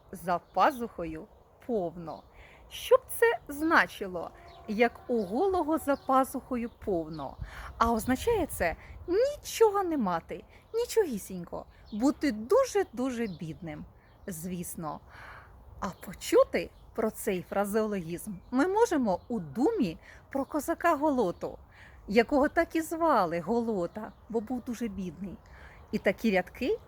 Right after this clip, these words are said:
ми можемо почути. "А на козакові шати дорогії, три семирязі лихії, шапка бирка, зверху дірка, куди віє, туди й провіває".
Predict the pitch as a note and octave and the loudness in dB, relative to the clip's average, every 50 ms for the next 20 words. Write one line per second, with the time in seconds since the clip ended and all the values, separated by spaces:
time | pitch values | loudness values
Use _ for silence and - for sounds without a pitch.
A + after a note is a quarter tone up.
0 | - G3+ F#3 F#3 F3 E3 E3 F#3+ G3+ A#3+ G#3+ G3+ G3+ F#3+ - A3+ G3+ - - - | -6 -4 -2 -2 -2 -2 -2 -2 -2 -2 -2 -2 -2 -4 -6 -8 -8 -8 -8 -8
1 | F3 E3+ - - C#3+ - - - - - - - - - - - - A3+ A#3 A3+ | -6 -6 -6 -8 -8 -10 -12 -14 -20 -20 -20 -20 -20 -20 -4 2 4 6 6 6
2 | A#3 - - G#3 G3 - G3 - - C#4+ G4+ A4 C#4 F3 D3+ - - - - - | 4 0 -2 -2 0 0 -2 -2 0 0 0 0 0 -2 -6 -10 -14 -20 -20 -20
3 | - - - - - - - - - - G#4 G#4 D#4+ - - G3+ F3 E3+ F#3 F#3+ | -20 -20 -20 -18 -12 -8 -8 -6 -2 2 4 4 4 2 0 -4 -4 -2 -2 -2
4 | G3 F#3+ - - F#3 F3 D#3+ - - G#3 - - - - - - - - D#4 E4 | -2 -2 -4 -6 -10 -10 -10 -12 -14 -16 -18 -20 -20 -20 -20 -6 0 2 4 4
5 | F#4 F4+ - - C4 A3 G3 F3 D#3 E3+ A3+ F#4 B4 G#4 C#4 A#3+ A#3 F3+ E3+ G#3 | 4 2 2 2 2 2 2 0 0 0 2 4 4 4 4 4 2 2 0 -2
6 | G3 F#3+ G3+ G#3 - - - F3+ E3 D#3 - - - - - - - - - - | -2 -2 -2 -4 -6 -8 -10 -10 -10 -10 -10 -14 -16 -16 -18 -20 -20 -16 -10 -8
7 | - - - A4+ D#4 G#3+ - - - - A3+ G#3+ G#3+ D4 C#4 G#3 - - - - | -2 4 6 8 8 8 6 2 0 0 0 2 2 2 2 2 0 -2 -6 -10
8 | - - - - - - - - A3+ F#3 G3 G#3 C4+ A#3 A3+ - - - E3+ D#3+ | -10 -10 -12 -16 -20 -20 -14 -10 -8 -4 0 2 2 2 2 0 -4 -8 -8 -8
9 | C#3+ C#3+ D#3 G3+ D#4+ A4+ F4+ A#3+ - - - D#3 D#3 E3+ - - - - - - | -10 -10 -8 -2 0 2 2 2 0 0 -2 0 0 -2 -4 -10 -20 -20 -20 -12
10 | - - A#3 G#3+ D3 F3 E3 D#3+ D3 D3 F#3+ B3 F#4 G#4+ G4 F4 F4 E4 D#4+ E4 | -4 -2 -2 -2 0 -2 -4 -4 -4 -4 0 0 2 2 2 2 2 2 0 0
11 | - - - - - - - - G#3 F3 D3+ D3+ G3 C4+ D4+ D4+ D4 - - G3+ | -4 -8 -20 -20 -20 -16 -8 -6 -6 -6 -4 0 0 2 2 0 -2 -4 -6 -4
12 | G3 F#3+ F#3 F3+ F#3 F#3 F3+ - - D3+ C#3+ D#3 E3 F3 - - - - | -4 -2 -2 -4 -6 -6 -6 -6 -6 -6 -6 -6 -8 -10 -12 -16 -18 -18